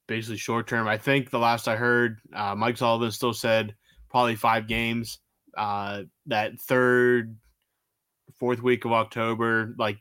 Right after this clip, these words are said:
at tail end of October, we should be able to see him back, um, uh, in-game action. So,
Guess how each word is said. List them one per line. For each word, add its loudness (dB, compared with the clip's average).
at -6
tail 2
end 0
of -2
October, -2
we -2
should -6
be 4
able 0
to -8
see -2
him -6
back, 0
um, -12
uh, -12
in-game 0
action. 0
So, 0